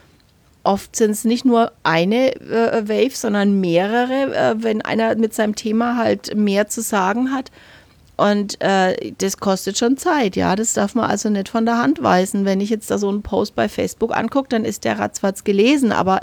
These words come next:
Anchor sind halt immer fünf Minuten, die ich mir anhören muss.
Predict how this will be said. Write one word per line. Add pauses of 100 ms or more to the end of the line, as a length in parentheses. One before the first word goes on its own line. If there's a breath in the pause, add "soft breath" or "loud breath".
Anchor
sind
halt
immer
fünf
Minuten,
die
ich
mir
anhören
muss.